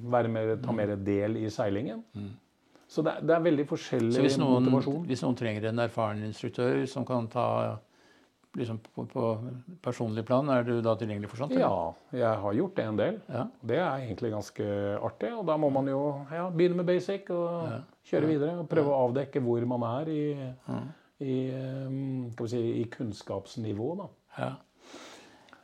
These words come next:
Speaker 2: Ja,
Speaker 1: Jeg,
Speaker 2: altså
Speaker 1: jeg har et helt liv hvor jeg har brukt på seiling, så jeg har,
Speaker 2: Mm.
Speaker 1: jeg føler at jeg har en del å lære bort.
Speaker 2: Ja. Altså, du har et helt liv, ja. Men, men, eh, la oss si at du er, eh, i hvert fall femti år og vel så det.
Speaker 1: Ja.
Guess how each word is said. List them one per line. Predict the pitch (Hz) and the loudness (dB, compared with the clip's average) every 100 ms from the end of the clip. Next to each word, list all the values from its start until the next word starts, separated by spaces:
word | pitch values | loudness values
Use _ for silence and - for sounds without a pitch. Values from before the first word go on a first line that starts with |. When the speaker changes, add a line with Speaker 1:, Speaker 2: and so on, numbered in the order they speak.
| _ - | _ 10
Speaker 2:
Ja, | 139 | 12
Speaker 1:
Jeg, | 156 | 12
Speaker 2:
altså | 156 156 | 12 8
Speaker 1:
jeg | 151 | 8
har | 151 | 8
et | 170 | 6
helt | 147 147 | 6 6
liv | 139 127 151 175 | 6 4 4 2
hvor | 143 139 | 2 4
jeg | 143 | 4
har | 131 135 | 6 4
brukt | 135 | 4
på | 147 | 0
seiling, | - 131 113 160 156 | 2 2 2 0 0
så | 156 | 0
jeg | 123 | 2
har, | 151 | 4
Speaker 2:
Mm. | 139 120 - | 2 0 -4
Speaker 1:
jeg | 131 | 0
føler | 147 110 | 2 4
at | 107 | 2
jeg | - | 2
har | 131 | 2
en | 131 | 2
del | 110 | 2
å | 120 | 2
lære | 120 107 | 2 0
bort. | 160 - - - | -2 -2 -12 -8
Speaker 2:
Ja. | 113 123 - - - - - - - | -6 -6 -10 -20 -18 -18 -18 -2 2
Altså, | 160 | 6
du | 139 | 8
har | 139 | 8
et | 131 - - 123 127 | 6 0 0 2 2
helt | 120 120 | 0 0
liv, | 110 | 2
ja. | 123 123 - - 123 - - - - - 95 | 2 2 -2 -2 -2 -2 -2 -4 -4 -4 -4
Men, | 135 131 131 131 104 | 2 4 6 4 2
men, | 131 127 123 | 2 2 2
eh, | 127 123 123 123 123 123 123 123 123 120 | 2 2 0 0 0 0 0 0 0 2
la | |
oss | 123 | 0
si | - | 2
at | 110 - | -2 2
du | 113 | 2
er, | 110 113 | 2 0
eh, | 117 117 120 113 123 | -2 -2 -2 -2 0
i | |
hvert | 117 104 | 0 0
fall | 123 123 127 120 | -2 -2 -4 -4
femti | 117 117 107 131 | -6 -6 -4 -2
år | 117 | 0
og | 120 | 0
vel | 107 | -4
så | 117 | -2
det. | 131 135 - | -2 -2 0
Speaker 1:
Ja. | 120 | 0